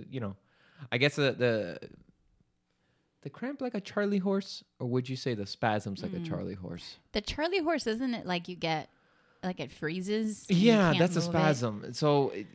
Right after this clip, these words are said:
Speaker 1: yeah, I can't move the leg and it gets really caught, and the only way I can move it is if I
Speaker 2: Mm-hmm.
Speaker 1: force my foot down on the ground, which is annoying 'cause waking up, I'm already, like, really, like, "Urgh," everything is tight, everything is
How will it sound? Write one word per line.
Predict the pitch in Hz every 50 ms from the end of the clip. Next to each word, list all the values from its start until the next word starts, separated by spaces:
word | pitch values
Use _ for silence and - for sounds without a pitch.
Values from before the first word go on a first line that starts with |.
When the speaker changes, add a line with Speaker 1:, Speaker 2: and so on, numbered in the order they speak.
| 67 - -
Speaker 1:
yeah, | - 151 147 143 123 113
I | 117
can't | 123 - 160 156 -
move | 143 143 135
the | 123 120
leg | 113 117 120 120 117
and | 117 110
it | 110
gets | 98 113 107 -
really | 113 113 113 107
caught, | - 117 110 110 104 -
and | 113
the | 110 107
only | 107 110
way | 110 107
I |
can | 101 - 104
move | 104 101 107 104 101
it | 110 101
is | 101
if | 101 90
I | 80
Speaker 2:
Mm-hmm. | - - -
Speaker 1:
force | - 107 110 107 - -
my | 117 101
foot | 95 - - 110 98 - - 110
down | 110 107 104 104
on | 104
the | 104 101
ground, | 92 101 98 101 101 101
which | 101 -
is | 135
annoying | 151 160 185 202 180 170
'cause | 160 135 117
waking | 117 123 131 135 135 131
up, | 127 120
I'm | 113 110 107 104
already, | 104 104 104 104 104 104
like, | 98 98 95 -
really, | 95 101 98 101
like, | 95 92 - -
"Urgh," | - 117 131 131 135 143 143 147
everything | 147 147 143 139 135 151 135
is | 127 117
tight, | - - 123 117 110 123 120
everything | 127 123 143 127 135 131
is | 127 123 120 113